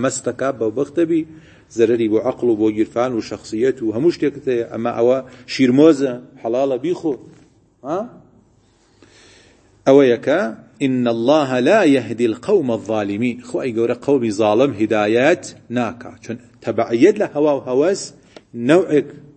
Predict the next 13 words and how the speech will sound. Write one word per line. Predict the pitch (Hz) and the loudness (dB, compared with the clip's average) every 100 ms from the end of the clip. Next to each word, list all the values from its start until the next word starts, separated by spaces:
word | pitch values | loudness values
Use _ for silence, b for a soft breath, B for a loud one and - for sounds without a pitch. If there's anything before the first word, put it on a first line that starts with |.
| 117 101 | -14 -6
زوڵمە. | 107 127 101 98 - - _ _ _ _ _ _ 110 | 0 2 0 -4 -18 -20 _ _ _ _ _ _ -10
بە | 113 | -10
نسبەتی | 107 - 117 117 - - | -10 -8 -8 -8 -14 -4
خۆت، | 147 113 104 - - _ _ _ _ _ _ _ | -2 -2 -4 -20 -20 _ _ _ _ _ _ _
بە | 117 117 | -12 -12
نسبەتی | - 120 - 113 - | -4 -4 -4 -6 -10
شەخسیەتت، | 117 - - 117 117 - 101 - - b b b - | -12 -12 -6 -2 -2 -4 -18 -20 -20 b b b -4
جایگای | 120 113 135 131 | 0 2 2 0
ئیجتماعیت، | 143 - 117 117 113 117 - 113 | -2 -6 -4 -2 -2 -4 -2 -4
«وەلەقەد | 110 107 123 - | -4 -4 -10 -6
کەڕەمنا | 120 120 123 110 104 | -6 -2 -2 -2 -2
بەنی | 107 113 | -2 -4
ئادەم.» | 104 98 110 | -6 -8 -14